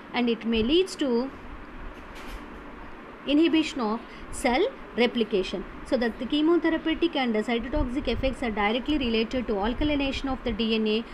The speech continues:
mainly seventh nitrogen, seventh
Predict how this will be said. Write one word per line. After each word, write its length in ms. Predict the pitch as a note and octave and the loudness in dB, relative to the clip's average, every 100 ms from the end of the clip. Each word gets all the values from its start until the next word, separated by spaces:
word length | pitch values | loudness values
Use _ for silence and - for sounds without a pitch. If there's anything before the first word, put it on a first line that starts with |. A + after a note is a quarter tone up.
| - - | -12 0
mainly 640 | C4+ E4+ G#4 C#4+ B3 B3 C4+ - - - - - - - - - - | 4 6 6 4 2 0 -4 -12 -16 -16 -16 -16 -16 -16 -14 -12 -10
seventh 760 | - - C#4+ C#4+ F#4 F#4+ - | -2 2 2 4 6 6 4
nitrogen, 800 | F4 D4 A#3+ - A#3 G#3 F#3+ - - - - - | 4 4 2 4 4 4 2 -2 -6 -14 -16 -8
seventh 520 | B3 A#3 C#4 F#4 G#4+ | -2 2 4 4 4